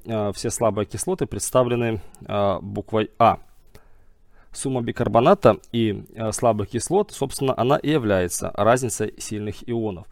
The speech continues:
Таким образом, если мы хотим узнать количество бикарбоната, э, то следует от разницы сильных ионов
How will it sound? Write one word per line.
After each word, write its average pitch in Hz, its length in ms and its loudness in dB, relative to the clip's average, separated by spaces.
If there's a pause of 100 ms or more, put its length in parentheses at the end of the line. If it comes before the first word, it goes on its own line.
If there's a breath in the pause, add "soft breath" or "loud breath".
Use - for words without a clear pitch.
(220 soft breath)
Таким - 260 -6
образом, 107 440 -2 (180 soft breath)
если 113 240 -4
мы 110 80 -4
хотим 117 320 -2
узнать 110 380 0 (200)
количество 113 440 2
бикарбоната, 110 760 0 (600 soft breath)
э, 107 400 2
то 160 240 0
следует 127 560 2 (160)
от - 260 -2
разницы 107 460 6
сильных 98 460 0
ионов 202 440 0